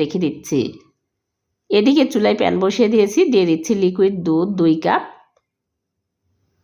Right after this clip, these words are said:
আর এর মধ্যে দিয়ে দিচ্ছি আগার আগার পাউডার দুই চামচ। দুই কাপ দুধের জন্যে দুই চামচ আগার আগার পাউডারই দিতে হবে। আর আগে কিন্তু চুলা on করে দেওয়া যাবে না।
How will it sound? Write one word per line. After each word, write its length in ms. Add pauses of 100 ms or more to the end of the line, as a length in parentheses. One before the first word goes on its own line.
(960)
আর 180 (300)
এর 80
মধ্যে 280
দিয়ে 120
দিচ্ছি 340 (760)
আগার 260
আগার 220 (100)
পাউডার 380 (100)
দুই 140 (100)
চামচ। 300 (140)
দুই 160 (120)
কাপ 240
দুধের 260
জন্যে 300 (180)
দুই 140 (120)
চামচ 300 (120)
আগার 280
আগার 240
পাউডারই 420
দিতে 160
হবে। 300 (840)
আর 260 (100)
আগে 240
কিন্তু 260
চুলা 260
on 140
করে 160
দেওয়া 300
যাবে 260
না। 80